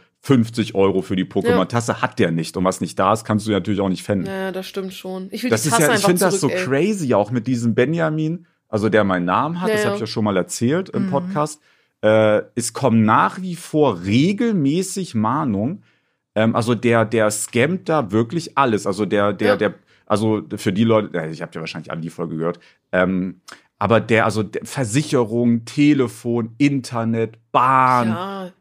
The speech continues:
Speaker 1: also
Speaker 2: natürlich.
Speaker 1: massenhaft, äh,
Speaker 2: Ja.
Speaker 1: als, aber so, ich sag so, als ob das wirklich so einfach geht. Ich gehe jetzt zur Telekom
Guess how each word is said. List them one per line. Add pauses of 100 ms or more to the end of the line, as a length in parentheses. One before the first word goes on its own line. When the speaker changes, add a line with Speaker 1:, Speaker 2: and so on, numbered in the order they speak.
(180)
Speaker 1:
also
Speaker 2:
natürlich.
Speaker 1:
massenhaft, (460)
äh, (380)
Speaker 2:
Ja. (400)
Speaker 1:
als,
aber
so,
ich
sag
so, (160)
als
ob
das
wirklich
so
einfach
geht. (140)
Ich
gehe
jetzt
zur
Telekom